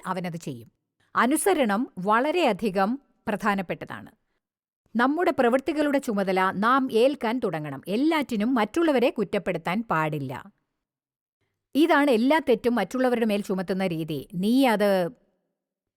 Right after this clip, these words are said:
ചെയ്തില്ലായിരുന്നെങ്കിൽ, നീ അത് ചെയ്തില്ലായിരുന്നെങ്കിൽ, ചെയ്തില്ലായിരുന്നെങ്കിൽ." ഞാൻ ഈ ഒഴിവ് കഴിവ് എത്ര പ്രാവശ്യം ഉപയോഗിച്ചു. ഞാൻ പീഡനത്തിന് ഇരയാവാതിരുന്നെങ്കിൽ ഇനി എനിക്ക് തിരിച്ചുപോയി പീഡനത്തിൽ നിന്ന് രക്ഷപ്പെടാനാവില്ല. അതുകൊണ്ട് ആ ഒഴിവ് കഴിവ്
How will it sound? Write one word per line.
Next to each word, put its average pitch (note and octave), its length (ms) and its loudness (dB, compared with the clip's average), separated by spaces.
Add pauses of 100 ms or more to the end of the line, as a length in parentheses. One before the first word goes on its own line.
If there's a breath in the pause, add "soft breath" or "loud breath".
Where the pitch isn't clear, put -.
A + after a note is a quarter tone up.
(140)
ചെയ്തില്ലായിരുന്നെങ്കിൽ, G3 1080 0
നീ A#3+ 180 0
അത് B3+ 120 0
ചെയ്തില്ലായിരുന്നെങ്കിൽ, G3+ 840 0
ചെയ്തില്ലായിരുന്നെങ്കിൽ." G3+ 960 -2 (480)
ഞാൻ C4+ 220 2
ഈ C#4+ 60 0
ഒഴിവ് B3+ 320 2
കഴിവ് A#3+ 220 2
എത്ര - 200 -2
പ്രാവശ്യം C4+ 420 0
ഉപയോഗിച്ചു. F#3+ 380 -2
ഞാൻ G3+ 280 0
പീഡനത്തിന് A3+ 560 -2
ഇരയാവാതിരുന്നെങ്കിൽ F#3 920 0
ഇനി B3 200 0
എനിക്ക് A3 460 0 (300)
തിരിച്ചുപോയി C#4 500 2
പീഡനത്തിൽ C#4 600 -2
നിന്ന് B3 180 -2
രക്ഷപ്പെടാനാവില്ല. B3 1000 0 (360)
അതുകൊണ്ട് B3 640 2 (280)
ആ C4+ 200 2
ഒഴിവ് E4+ 460 2
കഴിവ് B3+ 440 2